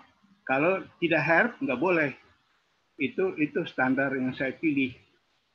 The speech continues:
Jadi ini untuk Indonesia itu kan island country, beda dengan Malaysia. Kalau Malaysia nggak ada masalah, dia main kita kalau salah kelola kan tinggal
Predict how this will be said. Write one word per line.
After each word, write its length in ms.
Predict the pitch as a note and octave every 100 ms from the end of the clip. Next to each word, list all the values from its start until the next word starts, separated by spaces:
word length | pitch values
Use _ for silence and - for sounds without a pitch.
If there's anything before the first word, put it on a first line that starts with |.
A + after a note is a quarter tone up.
| -
Jadi 480 | A#2+ A#2 F3 G#3 F3
ini 320 | F3+ A3+ G3+
untuk 80 | F3
Indonesia 640 | D#3 D3+ D3+ D#3 D3+ F3
itu 120 | E3 G#3
kan 240 | A#3 A3+ - - _ -
island 400 | C#3 D#3 E3 E3+
country, 640 | B2 A#2+ D3+ F3 D#3 C#3+ - _ _ _ _ -
beda 320 | B2 C#3+ E3+
dengan 240 | E3 D#3
Malaysia. 560 | D#3 F3+ F3 F#3 D3 D3+ - _ _ _ _ _ _ _ _ _
Kalau 480 | C#3 C3+ C#3+ C#3+ C3+ - _
Malaysia 480 | C#3+ C#3 B2+ A2+ G3+
nggak 160 | F3 B2+
ada 80 | B2
masalah, 400 | B2+ E3+ F#3 C#3+
dia 240 | C3 D3
main 320 | D3 E3 D#3+ C3 -
kita 320 | C3 - G#3+
kalau 240 | D#3+ C#3+
salah 320 | C#3+ D3 C#3+ D3
kelola 320 | C#3+ C#3 D#3
kan 240 | F3+ A3
tinggal 280 | - C3 C3